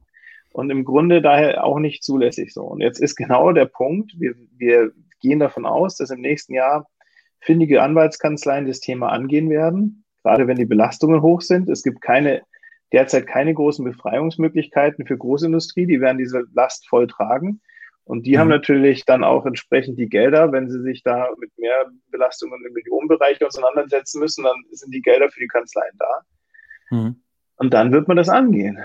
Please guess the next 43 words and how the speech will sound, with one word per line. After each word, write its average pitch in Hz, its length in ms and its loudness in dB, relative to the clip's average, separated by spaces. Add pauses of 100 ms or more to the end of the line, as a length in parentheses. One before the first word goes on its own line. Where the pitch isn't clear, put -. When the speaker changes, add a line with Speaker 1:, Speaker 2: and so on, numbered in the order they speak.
Speaker 1:
Und - 160 -10
dann 156 380 2 (280)
kommt 156 200 0
jetzt 139 140 -2
der 123 80 0
nächste 147 320 -2
Clou, 208 400 0
letzter 151 340 0
Clou 196 260 0
in 185 100 2
der, 175 200 6
in 160 60 0
der 156 120 2
Reihe. 175 380 2 (640)
Du 147 260 -2
selber 165 360 2
als 131 200 0
Kunde 175 600 -4
hast 143 240 -6
keinen 165 260 -6
Anspruch 156 460 -8
darauf, 160 400 -4
dass 123 240 -6
die 120 200 -8
Zertifikatskosten - 1040 -2
in 131 40 -6
deiner 135 200 0
Rechnung 139 300 -2
ausgewiesen 101 560 -10
werden. 90 260 -18 (1000)
Angenommen, 135 920 4
in 127 160 -8
zwei 147 260 2
Jahren 147 380 4
kommt 147 240 -6
eine 139 80 -8
Kanzlei 135 540 0
und 127 100 -8
sagt, 135 200 -6
das 135 120 -12
Ganze 135 300 -6
ist 120 60 -16
verfassungswidrig. 127 1000 -8